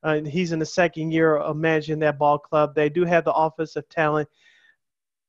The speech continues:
Their starting pitching, I know, is better than I thought it would be. Do I trust them? Uh, I, I, I, I, I don't know. I don't know.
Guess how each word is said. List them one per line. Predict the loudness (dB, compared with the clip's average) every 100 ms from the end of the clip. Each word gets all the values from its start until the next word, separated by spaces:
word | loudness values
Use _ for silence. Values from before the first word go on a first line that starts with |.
| _
Their | 0 2 2
starting | 2 2 4 2
pitching, | 0 0 -2
I | 0
know, | 2 4 4
is | 2
better | 4 4 4
than | 0 2
I | 2 2
thought | 2 2
it | 2
would | -2 -2
be. | 0 0 -4
Do | -6 -2
I | -2
trust | -2 -2 -2 -2
them? | -10 -10
Uh, | -10
I, | -10 -8 -8 -6 -4 -2 -4 -6
I, | -8 -8 -10 _ -12
I, | -12 _
I, | 0 0 2
I | 2 2
don't | 0 -2 -2
know. | -2 -2 2
I | 4
don't | 6 4 4
know. | 4 4 2